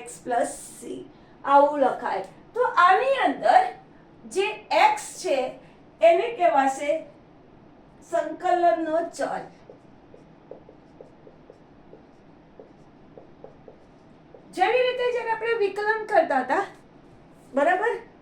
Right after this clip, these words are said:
એમાં પણ આપણે ચલ શું કરતા હતા? dy by dx, x ના સાપેક્ષે વાય નું વિકલન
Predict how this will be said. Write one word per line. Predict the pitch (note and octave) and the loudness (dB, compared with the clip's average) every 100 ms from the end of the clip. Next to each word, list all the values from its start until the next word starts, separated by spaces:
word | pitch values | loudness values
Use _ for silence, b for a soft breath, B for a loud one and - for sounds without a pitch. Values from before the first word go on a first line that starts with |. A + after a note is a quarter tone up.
| - - E4 | -12 4 4
એમાં | F4+ A4+ | 6 2
પણ | C5 B4+ | 2 0
આપણે | B4 A#4+ - - | 0 0 0 0
ચલ | F#4+ G#4 - | -2 -2 -6
શું | A#4+ A#4 | -6 -2
કરતા | F4+ D4 C#4 | 0 0 0
હતા? | C#4 B3+ | -2 2
dy | F#4 F#4 G4+ A4 - | 2 4 2 0 0
by | G#4+ G#4 F#4+ | 0 0 0
dx, | F4+ D#4 B3+ - - - - - - - - E4+ | 4 4 2 -10 -20 -20 -20 -20 -20 -12 -2 0
x | F#4 - E4+ | 0 -4 -2
ના | A#4+ B4+ B4 G4+ | 0 0 -2 0
સાપેક્ષે | D#4 D#4 G4 F#4 A4+ G#4+ G4 | -2 0 -4 -4 -4 -2 2
વાય | D#4+ E4+ D#4+ | 4 4 2
નું | F4+ F4+ | 0 -2
વિકલન | C#4+ C4+ C4+ C4 | -2 -4 -4 -2